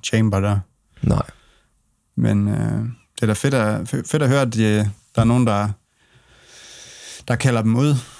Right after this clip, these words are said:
Speaker 2: Mm.
Speaker 1: Altså, fordi det, det skal jo ske indenfra. Ellers så nytter det jo ikke noget.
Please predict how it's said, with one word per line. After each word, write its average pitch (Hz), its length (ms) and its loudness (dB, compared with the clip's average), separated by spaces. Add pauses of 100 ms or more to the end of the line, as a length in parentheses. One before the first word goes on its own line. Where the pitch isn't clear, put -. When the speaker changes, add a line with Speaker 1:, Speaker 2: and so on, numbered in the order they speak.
Speaker 2:
Mm. 90 240 4
Speaker 1:
Altså, 98 220 0
fordi 107 240 0
det, 104 340 0
det 104 80 -4
skal - 140 -2
jo 104 100 0
ske 131 260 0
indenfra. 117 440 2 (760)
Ellers 117 160 -2
så 117 80 0
nytter 117 180 2
det 104 60 -2
jo 104 40 0
ikke 113 120 0
noget. 110 180 0